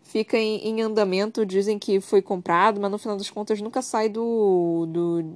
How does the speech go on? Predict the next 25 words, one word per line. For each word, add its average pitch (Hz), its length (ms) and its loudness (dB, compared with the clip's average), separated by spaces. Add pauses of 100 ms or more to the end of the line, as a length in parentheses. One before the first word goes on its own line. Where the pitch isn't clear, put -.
(160)
de, 170 80 -8
realmente 180 480 -4
da 180 160 2
estante. - 500 -8 (480)
Enfim, 254 380 -8 (640)
é 311 80 -4
isso 277 200 -4
que 254 60 -4
eu 247 40 -4
tenho 226 180 -6
pra 190 120 -6
falar. 175 460 -2 (560)
Terminamos 240 800 0
aqui 185 380 -2
o, 170 260 -2
o 175 40 -8
primeiro 185 420 2
livro 180 480 0
da 170 180 -4
saga 170 400 -6
da 165 480 -4
Coroa 170 380 0
Cruel. 185 580 0 (360)
Terminamos 294 440 0
também 302 320 -4